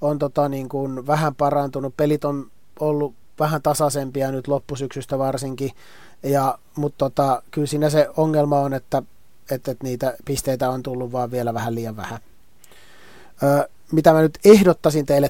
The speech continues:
tai mikä teidän tul-, niin kuin mun toive, ö, F T K:n uudesta vuodesta on, niin on kyllä, että pistetään se puolustaminen kuntoon. Et, et, et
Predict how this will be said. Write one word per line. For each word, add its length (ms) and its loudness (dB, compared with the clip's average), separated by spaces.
tai 260 2
mikä 320 2
teidän 420 2
tul-, 220 -2
niin 180 0
kuin 120 -2
mun 240 6
toive, 480 4
ö, 320 2
F 40 -8
T 80 -8
K:n 280 0
uudesta 440 4
vuodesta 540 -2
on, 320 0
niin 160 -8
on 140 -6
kyllä, 220 -4
että 120 -10
pistetään 360 -4
se 80 -8
puolustaminen 720 -4
kuntoon. 460 -12
Et, 200 -10
et, 180 -8
et 300 -10